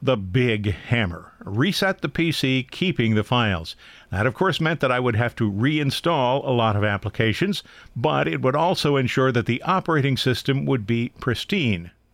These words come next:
and not the cause of the problem. With a new, clean installation of Windows, the keyboard still failed to work,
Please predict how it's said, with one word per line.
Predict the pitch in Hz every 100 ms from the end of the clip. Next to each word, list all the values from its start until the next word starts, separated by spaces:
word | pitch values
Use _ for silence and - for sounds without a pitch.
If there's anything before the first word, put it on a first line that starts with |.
| _
and | 107 110 - -
not | 123 113
the | 135
cause | - 120 90 90
of | 95
the | 107
problem. | - 151 104 80 - _ _ _ _ _ - - - -
With | 147 151
a | 160
new, | 131 185 208 -
clean | - 147 208 190
installation | 156 143 - 143 143 - 135
of | 107
Windows, | 120 113 123 170 202 - - _
the | 98
keyboard | - 117 104 143 202 180
still | - 269 247 156
failed | - 120 107 107
to |
work, | 113 113 - -